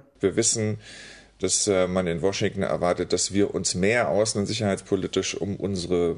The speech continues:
unmittelbare und mittelbare Nachbarschaft kümmern, in Afrika, im Nahen und Mittleren Osten, in Osteuropa. Dafür müssen wir Antworten finden und darüber reden wir auch mittlerweile und nicht erst seit gestern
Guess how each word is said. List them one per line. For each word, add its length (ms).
unmittelbare 800
und 140
mittelbare 420
Nachbarschaft 600
kümmern, 260
in 120
Afrika, 480
im 120
Nahen 240
und 80
Mittleren 320
Osten, 320
in 80
Osteuropa. 800
Dafür 280
müssen 320
wir 160
Antworten 540
finden 580
und 240
darüber 520
reden 320
wir 100
auch 140
mittlerweile 720
und 160
nicht 200
erst 300
seit 240
gestern 520